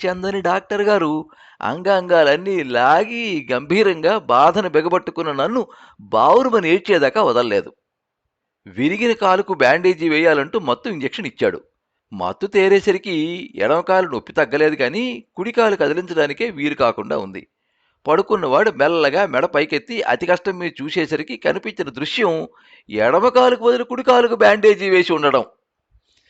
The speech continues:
ఎదురుగా వస్తున్న డాక్టర్పై కోతిలా ఎగిరి ముఖం అంతా గిల్లేద్దామన్నంత కోపం వచ్చింది.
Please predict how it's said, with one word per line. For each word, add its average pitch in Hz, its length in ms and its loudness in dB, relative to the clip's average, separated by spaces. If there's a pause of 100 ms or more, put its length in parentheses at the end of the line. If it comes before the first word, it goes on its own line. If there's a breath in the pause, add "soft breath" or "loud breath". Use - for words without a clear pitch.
(220)
ఎదురుగా 175 340 0
వస్తున్న 156 340 2
డాక్టర్పై 165 600 -2
కోతిలా 208 460 0
ఎగిరి 190 280 -2
ముఖం 151 260 0
అంతా 165 200 2
గిల్లేద్దామన్నంత 151 840 2
కోపం 139 320 2
వచ్చింది. 85 380 -8